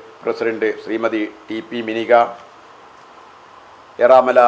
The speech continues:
ഗ്രാമപഞ്ചായത്തിൻ്റെ മുൻ പ്രസിഡന്റ് ശ്രീ എം കെ ഭാസ്കരൻ, ബ്ലോക്ക് പഞ്ചായത്ത് മെമ്പർ ശ്രീ കോട്ടയിൽ രാധാകൃഷ്ണൻ, ഏറാമല ഗ്രാമപഞ്ചായത്ത് വൈസ് പ്രസിഡന്റ് ഷുഹൈബ് കുന്നത്ത്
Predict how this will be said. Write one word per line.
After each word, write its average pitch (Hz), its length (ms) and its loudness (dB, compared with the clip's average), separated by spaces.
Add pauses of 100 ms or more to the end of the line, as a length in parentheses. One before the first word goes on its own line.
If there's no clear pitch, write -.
(160)
ഗ്രാമപഞ്ചായത്തിൻ്റെ 120 840 0
മുൻ 120 160 -8
പ്രസിഡന്റ് 113 440 -4 (120)
ശ്രീ 107 160 -8 (100)
എം 107 140 -12
കെ 123 160 0
ഭാസ്കരൻ, 113 420 2 (2250)
ബ്ലോക്ക് 127 300 4
പഞ്ചായത്ത് 120 720 0 (680)
മെമ്പർ 113 280 2 (1120)
ശ്രീ 117 220 -4
കോട്ടയിൽ 127 380 2
രാധാകൃഷ്ണൻ, 120 540 4 (1700)
ഏറാമല 131 320 4 (100)
ഗ്രാമപഞ്ചായത്ത് 123 800 2
വൈസ് 117 220 2
പ്രസിഡന്റ് 120 360 -6
ഷുഹൈബ് 127 460 -2
കുന്നത്ത് 113 360 -4